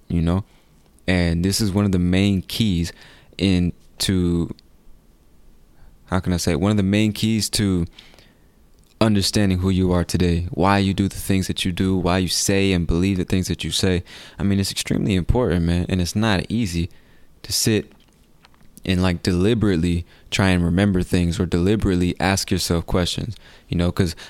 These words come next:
I think another way that you can really get to know who you are is simply by being mindful.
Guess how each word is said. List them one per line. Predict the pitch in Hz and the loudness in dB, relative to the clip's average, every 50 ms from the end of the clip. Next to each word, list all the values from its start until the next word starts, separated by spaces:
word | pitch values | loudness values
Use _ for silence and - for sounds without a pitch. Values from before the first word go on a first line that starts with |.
| - | -6
I | - 95 | -4 -2
think | 90 117 117 - | 0 0 0 2
another | 98 98 110 127 117 98 | 2 2 2 2 2 2
way | 92 95 113 131 113 92 82 87 87 - - - _ _ _ _ _ - | 4 4 4 4 2 2 0 -2 -4 -6 -12 -20 _ _ _ _ _ -4
that | - 95 - - | -4 -2 -2 -2
you | 107 | -2
can | 101 101 92 | 0 0 2
really | 95 104 110 104 | 2 2 2 2
get | 92 104 104 | 0 0 -2
to | - 98 | 0 0
know | 98 98 104 95 | 0 0 0 0
who | 90 98 | 0 0
you | 98 98 92 90 | 0 0 0 2
are | 92 101 110 110 | 2 2 2 2
is | 98 - | 0 0
simply | - 113 104 - 110 | 0 -2 -2 -2 -2
by | 101 95 98 92 | 0 0 0 0
being | 87 98 98 95 90 87 | 0 0 0 0 0 0
mindful. | 87 87 90 92 87 85 - - 78 - - | 0 0 0 0 0 0 -2 -2 -4 -4 -4